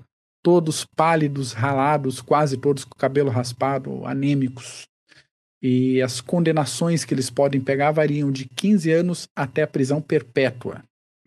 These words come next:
Então, o pessoal do Azov aí tá, tá enroladinho, até pelo trabalho que eles deram na resistência. Eu lembro que a gente ficou um tempo falando da,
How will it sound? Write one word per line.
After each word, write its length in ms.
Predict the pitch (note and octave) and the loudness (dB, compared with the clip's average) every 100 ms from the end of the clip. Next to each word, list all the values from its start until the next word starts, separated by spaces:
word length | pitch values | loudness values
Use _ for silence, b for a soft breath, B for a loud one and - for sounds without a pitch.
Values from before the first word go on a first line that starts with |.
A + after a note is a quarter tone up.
| _ - | _ -16
Então, 120 | C3 | -12
o 40 | |
pessoal 400 | A#2 B2 B2+ C3 | -4 -4 0 0
do 80 | C3+ | 2
Azov 440 | C#3+ C3 C3+ C3 | 2 2 2 2
aí 140 | B2+ B2+ | 0 0
tá, 260 | C3 C3+ C3+ B B B _ _ _ | 0 0 -2 B B B _ _ _
tá 100 | C#3 | 0
enroladinho, 880 | C#3+ D#3 D#3+ D#3 C3+ F3 G3 G#3+ G#3+ - | 2 4 4 2 4 4 6 6 4 -2
até 260 | D#3+ F3+ | -2 0
pelo 220 | F3+ G#3+ | 2 0
trabalho 480 | A#3 C#4 F#3 E3 B3 | 2 0 2 2 2
que 100 | A#3 | 2
eles 180 | G#3+ E3+ | 2 4
deram 300 | D#3 F#3 G3+ | 4 2 4
na 80 | G3+ | 2
resistência. 640 | G3 A3+ - E3 D3+ B2 | 2 0 -2 -2 -2 -2
Eu 80 | A#2 | -2
lembro 220 | A#2+ - | -2 -2
que 80 | - | -2
a 40 | |
gente 140 | D#3+ F3 | -2 -4
ficou 220 | - F#3+ | -2 0
um 80 | B3 | 2
tempo 360 | - G3+ G#3+ | 2 4 4
falando 440 | - D#3+ D#3+ E3+ C3 | 2 2 4 4 0
da, 180 | B2+ | -6